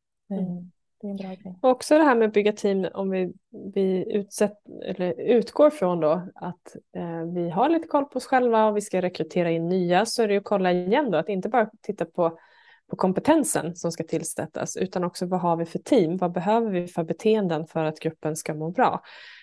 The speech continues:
Speaker 2: Och det kanske är så att vi har en uppgift där det är väldigt mycket detaljer och fakta, kanske jobba med säkerhet, och då är ju inte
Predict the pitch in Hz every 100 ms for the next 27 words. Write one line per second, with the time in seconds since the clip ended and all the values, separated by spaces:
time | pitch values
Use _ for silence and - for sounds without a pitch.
0 | _ - 202 220 220 240 220 214 196 196
1 | 185 190 226 220 - 180 170 165 _ _
2 | _ _ 190 165 180 185 175 190 226 202
3 | 190 - 170 160 160 _ _ - 330 -
4 | - - 170 - _ - 180 185 - -
5 | 190 196 285 320 269 233 - 190 - 147
6 | - 190 196 208 196 165